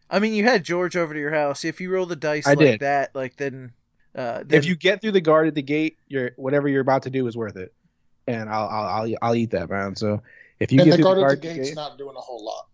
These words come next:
Speaker 2: he's not doing anything.
Speaker 3: No.
Speaker 2: He's not doing anything at all.
Speaker 1: That
Speaker 2: And anytime
Speaker 1: dude's
Speaker 2: you tell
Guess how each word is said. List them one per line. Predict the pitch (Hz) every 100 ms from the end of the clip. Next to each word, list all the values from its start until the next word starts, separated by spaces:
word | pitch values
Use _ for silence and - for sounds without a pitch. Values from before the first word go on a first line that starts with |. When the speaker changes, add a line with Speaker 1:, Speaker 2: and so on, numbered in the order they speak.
| -
Speaker 2:
he's | 165
not | 185
doing | 196 202
anything. | 220 254 95 87 - _ _ _ -
Speaker 3:
No. | 127 95 _ _ _ _ _ _
Speaker 2:
He's | 143 165
not | 180
doing | 180 180
anything | 175 175
at | 165
all. | 123 90 -
Speaker 1:
That | -
Speaker 2:
And | 135
anytime | 151 165
Speaker 1:
dude's | 156 151
Speaker 2:
you |
tell | 160 175